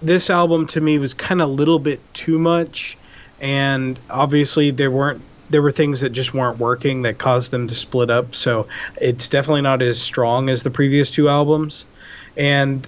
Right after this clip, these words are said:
I think this is kinda where their, their history kind of changes, because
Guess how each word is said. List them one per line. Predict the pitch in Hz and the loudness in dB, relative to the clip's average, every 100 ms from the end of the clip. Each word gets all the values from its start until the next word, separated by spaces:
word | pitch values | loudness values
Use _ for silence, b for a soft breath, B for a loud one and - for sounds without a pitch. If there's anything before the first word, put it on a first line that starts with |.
| - | -4
I | 139 | -2
think | 151 151 | 0 0
this | 165 - | 0 -2
is | - | -4
kinda | - 151 | 0 2
where | 139 139 | 2 2
their, | 131 120 117 120 - | 0 0 -2 -6 -4
their | 127 | -2
history | 131 - - 123 117 117 104 104 - | -2 -4 -2 0 2 2 0 -4 -4
kind | 139 123 | 0 2
of | 117 110 - - - - - - | 2 0 -4 -20 -20 -20 -20 -8
changes, | - 131 127 120 110 104 - | -2 0 2 0 0 -2 -4
because | - 120 127 113 104 | -4 -2 0 -2 -2